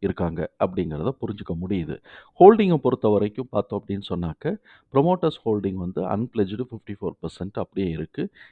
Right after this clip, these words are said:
எஃப் ஐ எஸ் வந்து என்ன பண்ணியிருக்கிறாங்கன்னு நம்ம பார்ப்போம். எஃப் ஐ எஸ் வந்து, எஃப் ஐ எஸ் வந்து கொஞ்சமா குறைச்சிருக்காங்க. பாயிண்ட் டூ பர்சன்ட் குறைஞ்சிருக்கு எஃப் ஐ எஸ். இப்ப செப்டம்பரை காட்டிலும் டிசம்பர்ல பாயிண்ட் டூ பர்சன்ட்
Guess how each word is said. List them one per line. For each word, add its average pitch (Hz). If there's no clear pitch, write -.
எஃப் 135
ஐ 180
எஸ் 127
வந்து 107
என்ன 135
பண்ணியிருக்கிறாங்கன்னு 85
நம்ம 78
பார்ப்போம். 147
எஃப் 101
ஐ 110
எஸ் 98
வந்து, 156
எஃப் 135
ஐ 170
எஸ் 160
வந்து 123
கொஞ்சமா 156
குறைச்சிருக்காங்க. 101
பாயிண்ட் 120
டூ 143
பர்சன்ட் 117
குறைஞ்சிருக்கு 98
எஃப் 95
ஐ 87
எஸ். 82
இப்ப -
செப்டம்பரை 101
காட்டிலும் 135
டிசம்பர்ல 98
பாயிண்ட் 101
டூ 113
பர்சன்ட் 104